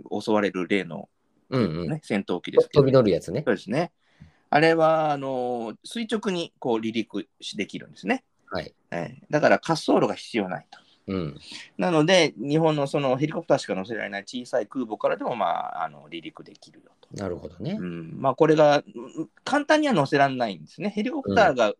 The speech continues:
Speaker 1: 下に向かって吐き出す空気っていうのは、
Speaker 2: うん。
Speaker 1: いわば上の空気を下に向かって吐き出してるだけなんですけど、
Speaker 2: うんうん。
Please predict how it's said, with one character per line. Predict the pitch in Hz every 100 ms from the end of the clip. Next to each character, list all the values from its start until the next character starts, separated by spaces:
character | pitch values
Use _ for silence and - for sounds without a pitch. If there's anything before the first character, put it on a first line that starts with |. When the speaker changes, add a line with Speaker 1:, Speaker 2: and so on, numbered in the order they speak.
| _
Speaker 1:
下 | - 160
に | 156
向 | 156
か | 160
っ | 160
て |
吐 | 156 143
き |
出 | 147
す | 147
空 | - 123
気 | -
っ |
て | -
い |
う | 98
の |
は、 |
Speaker 2:
う | 104
ん。 |
Speaker 1:
い |
わ | 160
ば | 113 98 - -
上 | 160
の | 208
空 | 208 214
気 | 110
を |
下 | - 139
に |
向 | 131
か | 123
っ | -
て |
吐 | 117 120
き |
出 | 120
し |
て | -
る | 143
だ | -
け | 110
な | 85
ん | 69
で |
す | -
け | -
ど、 | 147 143
Speaker 2:
う |
ん | 151
う |
ん。 | 120